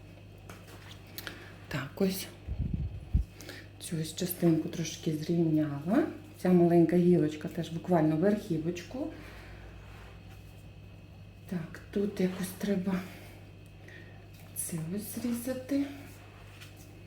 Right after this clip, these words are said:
Це ось, бачите, як витягнулась така тоненька, маленька. Відріжемо її тут.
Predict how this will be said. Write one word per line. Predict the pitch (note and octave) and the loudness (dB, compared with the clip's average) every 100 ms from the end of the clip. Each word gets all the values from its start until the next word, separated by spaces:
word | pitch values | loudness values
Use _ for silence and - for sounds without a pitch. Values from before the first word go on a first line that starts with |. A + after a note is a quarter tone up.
| - - - | -18 -18 -8
Це | - | 0
ось, | E3 E3+ - | 2 2 2
бачите, | F#3+ - - | 2 2 4
як | E3 - | 2 2
витягнулась | D#3+ D#3 D#3+ D#3+ D#3+ D#3+ | 0 2 4 6 4 0
така | - - | -6 -8
тоненька, | - E3+ F3 G#3 G#3 E3+ | -8 -2 2 2 0 0
маленька. | E3+ F3+ G#3+ G#3+ E3+ - - - - - - - - - | 0 2 2 0 -6 -14 -18 -20 -18 -18 -18 -18 -16 -8
Відріжемо | F3 F3+ F3+ E3+ E3 | 0 4 4 4 2
її | D#3+ D#3+ D#3+ | 2 0 -2
тут. | - - D#3 E3+ | -4 -6 -2 -2